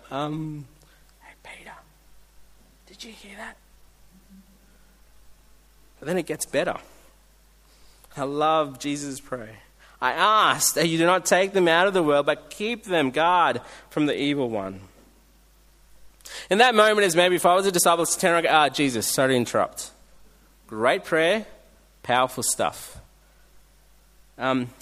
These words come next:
just to clarify, did I just hear you say that the world will hate us?" Okay,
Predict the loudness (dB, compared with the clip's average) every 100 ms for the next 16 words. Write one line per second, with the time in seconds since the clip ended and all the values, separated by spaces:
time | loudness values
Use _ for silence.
0 | -16 -10 -6 -8 -2 2 2 0 -2 -2
1 | -2 -2 -2 -4 -4 -2 -2 0 0 0
2 | 0 0 -2 -4 -6 -8 -2 0 0 -2
3 | -4 -4 -4 -10 -10 -10 -14 -20 _ _
4 | _ _ _ _ _ _ _ _ -12 -12
5 | -12 -18